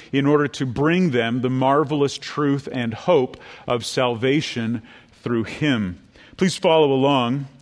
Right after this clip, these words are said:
as I read John chapter four, verses forty-six through fifty-four. So he, Jesus,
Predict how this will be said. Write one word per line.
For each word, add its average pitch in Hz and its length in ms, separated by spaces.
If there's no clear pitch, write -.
as 110 160
I 107 60
read 110 540
John 135 360
chapter 123 400
four, 110 320
verses 101 560
forty-six 107 640
through 104 180
fifty-four. 113 920
So 165 240
he, 147 460
Jesus, 120 760